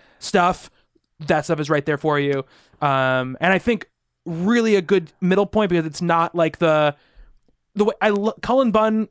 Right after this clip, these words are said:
I love the way he writes Deadpool. It's like, it's funny and manic, but it's,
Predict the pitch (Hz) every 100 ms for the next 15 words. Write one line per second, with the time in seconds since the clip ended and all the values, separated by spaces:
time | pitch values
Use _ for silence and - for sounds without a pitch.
0 | - 175 170 196 180 185 175 156 170 160
1 | 156 147 - - - - _ _ _ _
2 | _ 147 - 151 156 147 160 151 147 160
3 | 160 - 165 - - - - 175 - -
4 | 262 254 208 190 202 208 208 185 170